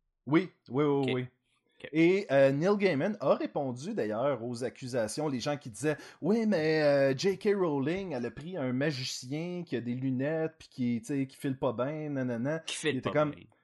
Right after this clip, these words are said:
Speaker 1: t'es comme, « Ouais, mais même moi, j'ai pris, euh, cette idée-là d'un autre auteur, puis tout le kit. » Il dit, « Ça dérange pas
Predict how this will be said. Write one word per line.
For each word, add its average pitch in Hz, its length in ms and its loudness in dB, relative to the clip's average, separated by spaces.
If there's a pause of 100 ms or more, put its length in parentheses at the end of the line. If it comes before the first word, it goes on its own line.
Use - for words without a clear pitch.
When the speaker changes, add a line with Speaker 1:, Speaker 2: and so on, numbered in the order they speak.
(140)
Speaker 1:
t'es 127 120 -4
comme, « 151 200 2
Ouais, 170 160 2
mais 170 140 0
même 151 340 0
moi, 147 380 -2
j'ai 120 260 -4
pris, 143 720 -8
euh, 110 420 -4
cette - 300 -14
idée-là 131 500 -2
d'un 123 300 -2
autre 151 300 -4
auteur, 135 680 0
puis 131 160 -10
tout 131 200 -6
le 117 80 -4
kit. » 165 160 -8 (320)
Il 123 60 -8
dit, « 120 80 -10
Ça 147 180 4
dérange 214 400 -2
pas 214 340 -4